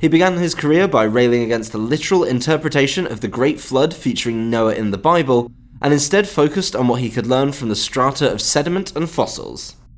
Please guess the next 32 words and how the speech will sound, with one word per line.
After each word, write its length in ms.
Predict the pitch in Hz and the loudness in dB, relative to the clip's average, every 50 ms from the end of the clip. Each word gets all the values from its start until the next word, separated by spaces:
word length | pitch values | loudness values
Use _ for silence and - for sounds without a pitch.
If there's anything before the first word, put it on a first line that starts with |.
| - - - - - | -20 -20 -20 -4 0
This 200 | 156 165 - - | 2 2 2 2
readiness 480 | 135 147 139 151 151 160 180 180 - - | 2 2 2 4 2 2 2 0 0 -2
to 100 | - 123 | -2 -4
forego 420 | - - 131 117 104 123 120 117 | 0 0 0 2 4 4 4 4
the 120 | 110 120 | 4 4
effects 380 | 113 107 - 135 98 - - 117 | 2 2 0 -2 -4 -4 -4 -2
of 40 | 110 | -2
a 60 | 107 | -2
Great 320 | 101 113 110 120 117 101 | -2 0 0 0 0 0
Flood 420 | - - 147 180 180 170 165 - - - - 123 - | -2 -2 0 2 2 2 2 -2 -10 -18 -20 -6 -2
allowed 320 | - 170 180 202 208 202 | 2 4 4 4 2 0
him 100 | 208 185 | -2 -4
to 100 | 160 165 | -2 0
make 140 | 170 160 139 | 0 0 0
many 320 | 135 139 143 156 185 196 | 0 0 0 2 2 4
leaps 360 | 147 123 131 139 - - - - | 4 2 2 0 -2 -4 -6 -4
in 120 | 107 107 | -4 -2
paleontology 840 | 107 127 127 110 107 107 104 98 156 160 156 143 131 143 139 139 139 - - - - - | 0 0 0 0 0 0 0 0 2 2 2 2 2 2 0 0 -2 -6 -14 -20 -4 0
that 100 | 135 139 | 2 4
would 140 | 143 147 143 | 4 4 2
have 100 | 135 139 | 2 2
been 240 | 147 135 131 131 - | 2 2 2 0 0
inconceivable 1160 | - 170 185 180 185 190 180 165 - - - 226 220 185 139 113 98 92 85 69 60 - - - | 0 2 2 2 0 0 0 2 0 0 0 0 0 0 0 0 -4 -4 -6 -6 -8 -12 -14 -6
to 140 | - 123 | 0 2
European 400 | 120 110 107 107 123 117 117 127 | 2 2 2 2 0 0 0 0
scientists. 920 | 139 - 117 95 90 87 82 - - - - - - - - - - - - - - - - - - - - - - - | 0 0 0 0 0 -2 -6 -8 -10 -10 -10 -12 -12 -12 -12 -12 -10 -10 -12 -14 -18 -20 -20 -20 -20 -20 -20 -20 -4 0
He 120 | 185 190 | 2 2
discovered 580 | 180 196 160 - 220 214 208 214 185 - - - | 4 2 2 2 2 2 2 2 2 0 -4 -2
and 240 | 170 185 202 214 196 | -2 0 2 2 2
named 340 | 165 123 107 110 107 107 110 | 4 4 4 2 2 0 0
the 120 | 117 117 | 0 0
Megalosaurus, 1000 | 117 113 110 104 113 107 104 104 - - 110 92 85 78 62 98 - - - | 0 0 0 2 2 2 2 2 0 -2 -4 -4 -4 -6 -8 -8 -8 -10 -10